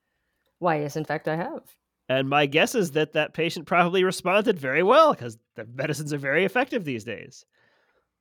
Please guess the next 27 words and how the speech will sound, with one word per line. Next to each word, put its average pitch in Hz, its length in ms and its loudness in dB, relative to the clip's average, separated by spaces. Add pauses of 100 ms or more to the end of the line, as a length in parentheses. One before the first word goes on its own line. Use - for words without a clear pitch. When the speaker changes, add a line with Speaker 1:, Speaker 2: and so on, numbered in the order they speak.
(120)
Speaker 1:
You're, 196 200 0
you're 214 200 2
correct 233 380 4
on 240 100 8
all 254 160 8
fronts, 302 400 4
man. 233 300 4
You're, 202 100 4
like, 175 300 -2 (600)
batting 196 220 4
a 240 80 2
thousand. 190 380 4 (340)
Speaker 2:
Well, 170 220 2
now 202 180 6
let 226 220 6
me 170 120 4
ask 135 320 2
you, 113 440 -2 (540)
have 147 340 -2
you 214 380 6
or 233 220 4
the 254 120 0
patient 156 580 0
ever 202 260 4
wanted 160 400 2
to 156 200 0
then 131 460 0